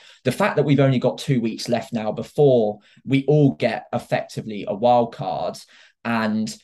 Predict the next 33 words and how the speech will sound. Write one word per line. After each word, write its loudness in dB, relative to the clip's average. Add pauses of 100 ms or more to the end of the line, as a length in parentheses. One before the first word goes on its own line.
(140)
the -4
fact -2
that 0 (240)
a 4
lot 2
of -4
us -2
do 4
have -4
injuries 0
and -6
suspensions -6
in -6
our -6
squad, -4
maybe -2 (280)
there's 2
an 0
argument -2
to -10
say -2 (180)
this 2
is 0
an 4
opportunity -4
to -10
take -6
back -2
some -4
control -2 (380)
and 2
think 0
about -6